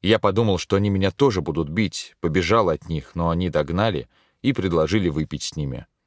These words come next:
Они только что купили бутылку и хотели разделить её со мной, потому что видели, как мне плохо. Это был такой контраст: эти звери, которые только что меня били,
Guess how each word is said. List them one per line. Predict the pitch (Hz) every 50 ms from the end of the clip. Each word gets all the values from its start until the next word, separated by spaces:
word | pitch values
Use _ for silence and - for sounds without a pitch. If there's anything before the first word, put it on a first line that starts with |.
| _ _ _ _ _ _ _ _ _ _ -
Они | 95 107 113 117 90
только | 107 98 90 - 101
что | - - 117 -
купили | - 85 - 101 98 90
бутылку | 85 73 92 - - 131 127 110 - - 71
и | 73
хотели | - 80 78 - 95 90 85 82
разделить | 82 87 76 73 85 87 87 95 98 - -
её | 95 90 87
со | - - 101 101
мной, | 101 95 87 71 - - _ _ _ _ _ _
потому | - 95 - 90 87 85
что | - - -
видели, | 82 80 101 110 101 87 80 64 65
как | - - 82 80 -
мне | 90 87 85
плохо. | - - 92 90 78 71 - - - - _ _ _ _ _ _ _ _ _ _ _ _ _ _ _
Это | - 113 117 127
был | 113 123 113
такой | - 123 113 - - 135 120
контраст: | - 107 104 98 92 - 110 123 131 117 - - - - _ _ _ _ _ _ _ -
эти | 147 123 - - 98 90
звери, | 73 82 92 120 147 143 110 82 69 - - _ -
которые | 98 98 - 98 87 82 -
только | - 90 82 - 92
что | - - - 87
меня | 80 78 80 85
били, | 80 78 87 80 67 62 60